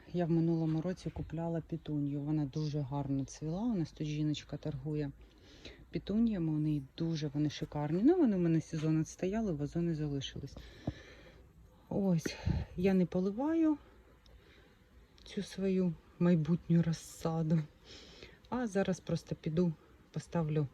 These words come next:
ці вазони біля полівалочки, де у мене ялинка, воно стоїть отам за вуглем. Отам за углом. І воно полиє так, як треба.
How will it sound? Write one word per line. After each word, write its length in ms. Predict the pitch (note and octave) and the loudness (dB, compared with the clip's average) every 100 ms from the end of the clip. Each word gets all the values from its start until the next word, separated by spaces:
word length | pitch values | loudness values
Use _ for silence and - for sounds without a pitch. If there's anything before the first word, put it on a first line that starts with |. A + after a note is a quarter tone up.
| - - | -12 -10
ці 140 | - | -4
вазони 500 | D3 D3 D#3 D3+ D3 C#3+ | -2 -2 0 2 2 0
біля 220 | D3+ C#3 | -2 -4
полівалочки, 800 | - D#3 D#3+ G#3 A3 - - D3+ - | -4 -4 -4 -4 -6 -8 -6 -4 -2
де 120 | D#3 | 0
у 20 | |
мене 260 | D3 C#3+ C#3 | 0 0 -2
ялинка, 480 | E3+ C4 E4 D4 F#3 | 0 2 2 0 -2
воно 160 | E3 | -2
стоїть 400 | D#3 - D#3+ D#3 - - - - - - - - | -4 -4 -6 -6 -12 -20 -20 -20 -18 -18 -14 -10
отам 300 | E3+ E3+ E3 | -6 0 4
за 80 | D#3+ | 4
вуглем. 580 | D#3+ E3 D#3+ D#3+ D#3 D#3 - - - - - - - - - - - _ _ _ | 2 -4 -4 -4 -4 -4 -8 -12 -14 -16 -18 -20 -20 -16 -18 -20 -20 _ _ _
Отам 340 | F3 - E3+ E3 | -10 -2 2 4
за 120 | D#3+ | 2
углом. 500 | E3 D#3 E3 D#3 D#3 - - - - - - - - - - | -2 -4 -4 -4 -4 -8 -20 -16 -14 -14 -16 -20 -20 -16 -6
І 160 | E4+ C4+ | -2 0
воно 300 | F#3 F#3 F3+ | 2 0 0
полиє 400 | E3+ F3 F3+ C#3+ | 0 2 2 0
так, 260 | C#3+ - | -4 -4
як 160 | C3 - | -8 -8
треба. 440 | - A#2+ B2+ A#2 | -6 -6 -6 -8